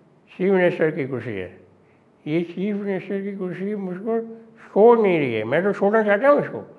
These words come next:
लेकिन ये चीफ मिनिस्टर की कुर्सी मुझे नहीं छोड़ रही और छोड़ेगी भी नहीं। तो क्यों नहीं छोड़ेगी? इसलिए नहीं छोड़ेगी क्योंकि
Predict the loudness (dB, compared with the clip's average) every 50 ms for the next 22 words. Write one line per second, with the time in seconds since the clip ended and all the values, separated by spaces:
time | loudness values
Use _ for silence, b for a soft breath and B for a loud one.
0 | b b b b b b b _ -6 -2 0 0 0 0 0 0 0 0 0 2
1 | 2 2 0 0 -2 -6 -6 -4 -2 -2 -2 -2 -2 -4 -4 -4 -4 -6 -10 -8
2 | -6 -6 -4 0 0 0 0 0 0 -2 -2 -2 -4 -6 -6 -6 -4 -4 -6 -8
3 | -10 -14 -20 -20 b b b b b b _ _ 6 6 8 8 6 6 4 0
4 | -6 -14 -18 -20 -20 -20 -16 -10 -6 -4 -2 0 0 0 -2 -2 -4 -4 -6 -8
5 | -10 -12 -18 -20 -20 -20 -20 _ _ _ _ _ _ _ _ _ _ _ _ _
6 | _ _ _ _ _ _ _ _ -20 -14 -4 -2 0 0 2 4 4 6 6 6
7 | 6 4 2 -2 -6 -10 -16 -20 -20 -20 -20 _ _ _ _ -8 -6 -2 2 4
8 | 4 4 2 0 -2 -4 -4 -4 -4 -4 -4 -2 -2 -2 -2 -4 -6 -6 -6 -6
9 | -6 -6 -6 -6 -6